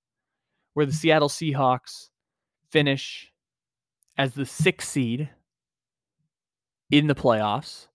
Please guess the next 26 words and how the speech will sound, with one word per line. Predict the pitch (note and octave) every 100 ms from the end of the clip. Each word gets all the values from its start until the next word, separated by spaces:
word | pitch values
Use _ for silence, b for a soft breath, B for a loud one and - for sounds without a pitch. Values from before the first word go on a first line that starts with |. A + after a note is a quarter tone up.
| _ _ -
because | C#3+ D3+ C3
the | C3+ B2
Arizona | C3+ C3+ C3+
Cardinals | B2+ - D3 C#3+ A2+ G#2+ A#2+ D3+ - _ _ _ _
won | C3 A#2+ C3 C3 C3 B2 -
the | C3+
N | C3
F | A#2+
C | - B2
West | A2+ A#2 -
that | A2 F#2+
year. | F#2+ A#2 C3 - _ _ _ _ _ _ _ _ _ _ _ _
Seahawks | - D#3+ D3+ C#3+ -
go | D3
ten | C3 - D#3+
and | D#3+
six, | - D#3 D3+ - - - _ _ _ _ _ _ _ _ _ - D3+
end | D#3 D#3
up | D3+ C3+
being | D3+ C#3+ C#3
the | C3 B2 A#2 A2+ _ _ _ _ _ _ _ _ _ _
sixth | - - G3 -
seed | - E3
in | D3 C3+
the |
playoffs, | - C3 B2 A#2+ A#2 -